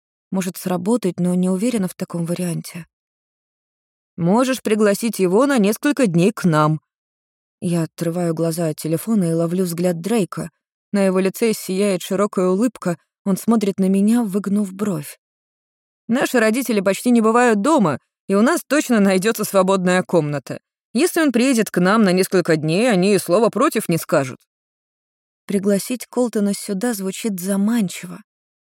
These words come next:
Пускай мне и не хочется этого признавать, я по нему скучаю.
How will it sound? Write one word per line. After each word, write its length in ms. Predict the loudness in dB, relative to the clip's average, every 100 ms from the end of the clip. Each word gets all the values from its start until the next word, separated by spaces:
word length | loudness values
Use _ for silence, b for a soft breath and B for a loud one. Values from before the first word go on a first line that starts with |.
| -6
Пускай 360 | -6 -2 2
мне 260 | 6 6 6
и 20 |
не 100 | 4
хочется 460 | 2 -4 -6 -8 -6
этого 260 | -6 -6
признавать, 720 | -4 -4 0 0 0 -2 -4 -16 _ _ _ _ _
я 100 | -6 -4
по 80 |
нему 220 | -2 -2 -2
скучаю. 640 | -6 -12 -12 -12 -12 -14